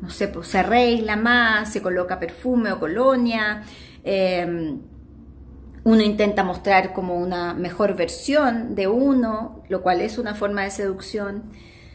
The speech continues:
Uno trata de no, no ser negativo o negativa, de alguna manera de entregar elementos entretenidos dentro de la relación. Y paulatinamente, en la medida que la relación va adquiriendo cierta consistencia, cierta profundidad,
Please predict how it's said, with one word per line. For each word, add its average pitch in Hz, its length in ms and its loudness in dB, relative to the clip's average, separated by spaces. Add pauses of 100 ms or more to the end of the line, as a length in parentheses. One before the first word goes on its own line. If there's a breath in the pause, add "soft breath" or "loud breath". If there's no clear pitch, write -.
(260 loud breath)
Uno 208 260 2
trata 208 320 4
de 196 140 2
no, 196 760 0 (720)
no 196 200 -2
ser 202 200 -2
negativo 208 680 0
o 202 60 2
negativa, 196 960 2
de 185 100 -2
alguna 185 320 -4
manera 180 440 -2
de 170 340 -4
entregar 185 440 -2
elementos 180 520 -4
entretenidos 208 840 0
dentro 208 320 -2
de 196 80 2
la 196 120 0
relación. 208 640 -2 (560 loud breath)
Y 269 60 2
paulatinamente, 339 960 4
en 302 100 2
la 254 60 2
medida 226 260 2
que 240 100 2
la 233 80 2
relación 208 520 -2
va 233 60 0
adquiriendo 208 540 -2
cierta 214 320 -6
consistencia, 208 840 -4
cierta 208 340 -2
profundidad, 185 840 -2